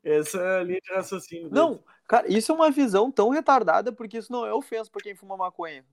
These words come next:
Speaker 2: Ninguém
Speaker 1: É.
Speaker 2: tem problema de ser
Speaker 1: Exatamente.
Speaker 2: chamado de maconheiro. Mas a moral que eu falei do, do outro podcast, do, aquele lá de Vinheteiro, porque teve aquela treta que ele pegou e falou pro funkeiro,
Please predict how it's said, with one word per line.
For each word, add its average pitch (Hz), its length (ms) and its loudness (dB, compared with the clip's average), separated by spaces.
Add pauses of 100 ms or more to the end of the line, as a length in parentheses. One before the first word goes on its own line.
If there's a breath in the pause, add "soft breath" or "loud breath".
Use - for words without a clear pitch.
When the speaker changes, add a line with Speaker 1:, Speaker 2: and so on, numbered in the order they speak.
(160)
Speaker 2:
Ninguém 165 360 -4
Speaker 1:
É. 277 40 -2
Speaker 2:
tem 277 140 -6
problema 196 420 0
de 185 100 -8
ser - 160 -6
Speaker 1:
Exatamente. 180 60 -12
Speaker 2:
chamado 165 240 -4
de 160 60 -14
maconheiro. 151 480 -8 (260)
Mas 190 220 -2
a 220 80 6
moral 208 320 0
que - 100 -10
eu 233 40 -6
falei 190 280 -2
do, 190 380 -8
do 156 140 -10
outro 180 260 -6
podcast, 185 560 -6
do, 156 500 -6
aquele 160 240 -2
lá 165 80 6
de 175 80 -6
Vinheteiro, 185 340 -2
porque 202 420 -8
teve 185 260 2
aquela 190 300 0
treta 175 320 -6
que - 120 -6
ele 180 120 -2
pegou 170 240 0
e 175 40 -8
falou 170 360 0
pro 151 420 -16
funkeiro, 160 560 0